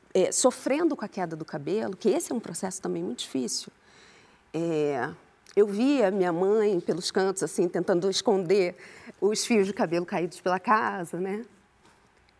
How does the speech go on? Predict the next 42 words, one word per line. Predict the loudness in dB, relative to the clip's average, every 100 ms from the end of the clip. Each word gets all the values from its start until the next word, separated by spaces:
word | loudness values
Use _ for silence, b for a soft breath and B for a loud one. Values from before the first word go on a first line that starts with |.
| 0
E | 4
aí | 4 2 0 -2 -6 _ _ _ -10
eu |
falei, | -6 -6
"Não, | -6 -10 -16 _ _ -20 -20 _ _ _ -20 -20 -6
eu | 0 2
não | 2
vou | 0
segurar | -2 0 2 2
esse | 0
cabelo | -6 -4 -4
que | -4
tá | -4 -4
insistindo | -4 -6 -4 -2
em |
cair. | -2 -4 -6 _ _ _ b b b
Porque | -4 2
eu | 4
tô | 6 4
voltando | 4 2 0 2
lá | 2 2
pra | 0
aquele | 0 0
lugar | -2 -4 -6 -6
que | -8
eu |
tava | 2 2 2 -2
antes | -2 0 0 -2
de | -2
entrar | -2 0 0
na | 0
portaria | -4 -4 -4 -4
da | -4
Globo. | -6 -6 -6 -2
E |
eu | 0
não | -2
quero | -4 -6 -6
voltar | -8 -6 -6
pra | -6
aquele | -8 -6
lugar." | -6 -6 -8